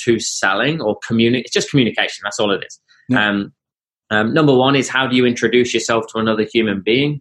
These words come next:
Speaker 1: Um, how do you make a great winning first impression on everybody? Um, number two is, how do you open people up and discover people's needs, even if they don't know they're there? How can you open every personality type up?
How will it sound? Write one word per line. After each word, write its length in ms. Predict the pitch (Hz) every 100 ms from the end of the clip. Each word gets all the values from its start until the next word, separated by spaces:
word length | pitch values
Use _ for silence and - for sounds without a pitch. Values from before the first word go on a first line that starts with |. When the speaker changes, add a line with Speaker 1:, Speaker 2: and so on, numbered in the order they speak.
| -
Speaker 1:
Um, 240 | 101 98 101
how 80 | 113
do 60 |
you 60 | 110
make 180 | 107 101
a 80 | 101
great 320 | 117 113 107
winning 220 | 110 107 -
first 240 | 110 -
impression 400 | 104 110 107 101
on 60 | 98
everybody? 600 | 113 123 123 139 147 147 _ _ _
Um, 340 | 107 107 110 -
number 240 | 139 151 147
two 340 | - 135 151
is, 160 | 127 117
how 200 | - 135
do 80 | 135
you 360 | 127 127 123 120
open 360 | 131 131 - 120
people 360 | 127 120 113 131
up 140 | -
and 140 | 123 107
discover 400 | 113 - 117 113
people's 400 | - 117 113 107
needs, 300 | 117 135 127
even 180 | 117 117
if 140 | 110
they 180 | 113 113
don't 260 | 113 113
know 200 | 113 110
they're 180 | 110 107
there? 240 | 107 123 151
How 140 | 123 -
can 100 | 113
you 180 | 110 - _ _ -
open 240 | 113 113
every 280 | 110 117 117
personality 520 | 120 117 120 120 120
type 260 | 113 120 120
up? 180 | 139 143